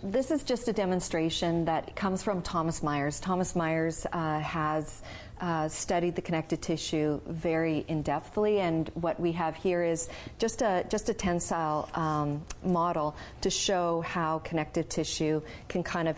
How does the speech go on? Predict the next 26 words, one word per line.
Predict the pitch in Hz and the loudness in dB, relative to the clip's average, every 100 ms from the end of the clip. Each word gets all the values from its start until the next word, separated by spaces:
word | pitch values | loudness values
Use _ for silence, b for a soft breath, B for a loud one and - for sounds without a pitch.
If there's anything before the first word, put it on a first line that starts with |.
| - | 0
ebb | 160 160 | 0 2
and | 151 | 0
flow. | - 160 143 147 | 0 0 0 0
So | - 190 | 2 2
it's | - - | 2 -4
three-dimensional | - 233 226 214 165 165 180 160 | -4 0 2 2 0 0 0 2
in, | 160 - | 2 0
in, | 170 156 156 | 0 0 0
in | 165 | 0
a | 151 | 0
sense. | - 143 196 - B B B B | 0 -2 -2 -4 B B B B
And | 190 180 175 | 0 2 0
here, | - 254 220 180 | 0 2 4 2
the, | 175 190 180 170 | 2 4 4 4
um, | 160 160 | 2 0
the | - 175 | 0 0
nerves | 175 185 196 208 - - | 4 4 4 2 -2 0
and | 190 | 2
the | 180 | 2
blood | 185 180 | 2 0
vessels | 175 156 - 160 160 156 - B B - | 0 -2 0 0 0 -2 -8 B B -4
innervate, | 202 190 170 151 139 - - - - | 0 2 2 0 -2 -6 -8 -6 -2
um, | 170 156 156 | 0 0 -2
the | 165 | -2
connective | 165 160 - 175 | 0 0 0 -2
tissue. | - 156 - 147 | -2 -2 0 -2